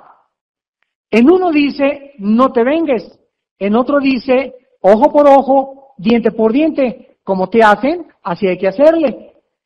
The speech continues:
¿Cuál es entonces la reconciliación entre estas dos aparentes enseñanzas que discrepan la una por el otro? Esto es algo lógico en la Biblia. En la, la Biblia está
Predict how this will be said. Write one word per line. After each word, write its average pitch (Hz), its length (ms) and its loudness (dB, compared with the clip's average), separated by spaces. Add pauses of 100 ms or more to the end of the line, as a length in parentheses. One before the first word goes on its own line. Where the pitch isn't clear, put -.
(340)
¿Cuál 370 240 2
es 370 120 -2
entonces 233 720 -4 (440)
la 220 520 -2
reconciliación 233 1300 -2
entre 214 600 -2
estas 302 420 0 (160)
dos 247 480 0
aparentes 214 580 -4
enseñanzas 214 680 -6 (420)
que 240 100 4
discrepan 226 600 -2
la 196 80 0
una 208 200 -4
por 208 140 -2
el 233 120 0
otro? - 300 -2 (760)
Esto 277 340 2
es 269 300 0
algo 262 600 0
lógico 226 540 0
en 202 80 -6
la 185 80 -4
Biblia. 156 480 -6 (580)
En 202 160 -2
la, 190 140 4 (100)
la 196 220 0
Biblia 302 360 2
está 269 360 -6